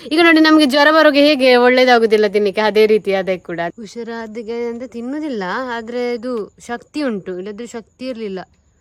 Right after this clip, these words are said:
ಅಲ್ಲ ಚಿಂಟು? ನೋಡ್ಬೇಕು ಹುಷಾರಾಗ್ತದ ಅಂತ. ಹುಷಾರಾಗ್ಬೋದು, ಡಾಕ್ಟರ್ ಹತ್ರ ಮದ್ದೆಲ್ಲ ಕೊಟ್ಟಿದ್ದಾರೆ. ನೋಡಿ ಬೆಕ್ಕ ನೋಡುದು,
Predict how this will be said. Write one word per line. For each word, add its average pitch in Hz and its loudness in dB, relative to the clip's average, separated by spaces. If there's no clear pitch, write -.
ಅಲ್ಲ 294 -6
ಚಿಂಟು? 330 0
ನೋಡ್ಬೇಕು 214 -18
ಹುಷಾರಾಗ್ತದ 190 -18
ಅಂತ. 185 -14
ಹುಷಾರಾಗ್ಬೋದು, 208 -14
ಡಾಕ್ಟರ್ 208 -14
ಹತ್ರ 196 -16
ಮದ್ದೆಲ್ಲ 196 -14
ಕೊಟ್ಟಿದ್ದಾರೆ. 185 -16
ನೋಡಿ 175 -20
ಬೆಕ್ಕ 180 -20
ನೋಡುದು, 170 -20